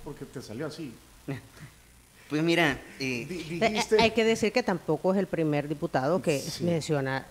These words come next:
Speaker 3: lo que él
Speaker 1: Di-,
Speaker 3: mencionó,
Speaker 1: dijiste
Speaker 3: ¿verdad?
Speaker 1: que el Partido Arena, que es tu partido,
Speaker 2: Sí, sí.
Speaker 1: al que todavía representas en el Parlamento Centroamericano, debería desaparecer y, y, y debería,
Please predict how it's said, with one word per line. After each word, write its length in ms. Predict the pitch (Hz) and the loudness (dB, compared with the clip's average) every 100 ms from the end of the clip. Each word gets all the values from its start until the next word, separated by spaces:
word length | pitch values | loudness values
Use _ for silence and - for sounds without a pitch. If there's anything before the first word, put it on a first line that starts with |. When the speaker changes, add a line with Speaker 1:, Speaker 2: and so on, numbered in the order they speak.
| 147 | -8
Speaker 3:
lo 220 | 143 135 | -4 -4
que 120 | 135 | -4
él 100 | 127 | -2
Speaker 1:
Di-, 40 | 135 | -2
Speaker 3:
mencionó, 460 | 143 160 220 190 | 0 2 4 2
Speaker 1:
dijiste 240 | 180 196 - | 0 -6 -6
Speaker 3:
¿verdad? 100 | - | -6
Speaker 1:
que 60 | |
el 60 | 160 | -4
Partido 500 | 147 131 165 185 180 | -4 -6 -8 -6 -4
Arena, 400 | 156 190 185 147 | -2 -4 -4 -6
que 160 | 151 104 | -6 -10
es 140 | - | -10
tu 160 | - 240 | -12 -8
partido, 480 | 160 120 117 92 90 - - - - | -6 -6 -8 -8 -12 -16 -20 -20 -20
Speaker 2:
Sí, 140 | - 104 | -18 -16
sí. 80 | - | -12
Speaker 1:
al 140 | 107 | -10
que 100 | - | -10
todavía 340 | - 90 95 143 | -12 -12 -10 -8
representas 680 | 180 170 123 165 208 135 | -8 -8 -6 -4 -4 -6
en 100 | 110 | -8
el 60 | 104 | -10
Parlamento 560 | 104 104 104 110 110 113 | -10 -10 -8 -10 -12 -14
Centroamericano, 720 | 135 131 131 123 131 147 196 - - - - - | -12 -10 -10 -10 -8 -8 -8 -12 -20 -20 -20 -12
debería 520 | 123 123 120 151 170 - 123 | -6 -4 -4 -4 -6 -10 -8
desaparecer 840 | 139 - 139 123 117 113 - 233 - - - - - - - - - - - | -8 -6 -8 -6 -8 -8 -8 -8 -10 -20 -20 -20 -20 -20 -20 -20 -20 -20 -14
y, 100 | 151 - 156 | -14 -14 -12
y, 360 | 151 151 156 - | -10 -10 -10 -8
y 100 | 151 | -4
debería, 600 | 143 139 160 170 175 | -2 -4 -2 -4 -4